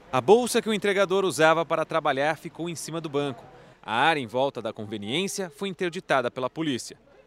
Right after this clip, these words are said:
Mário Sérgio Queiroz, de trinta e seis anos, trabalhava como segurança em um hospital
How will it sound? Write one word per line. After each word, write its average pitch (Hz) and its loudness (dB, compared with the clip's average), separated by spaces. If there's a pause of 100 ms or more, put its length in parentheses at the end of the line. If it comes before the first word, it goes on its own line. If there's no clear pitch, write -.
(140)
Mário 151 2
Sérgio 151 0
Queiroz, 135 2
de 113 -12
trinta 156 -8
e 113 -4
seis 110 -6
anos, 160 -2 (240)
trabalhava 196 2
como 190 -8
segurança 175 -2
em 180 -6
um 185 -6
hospital 165 2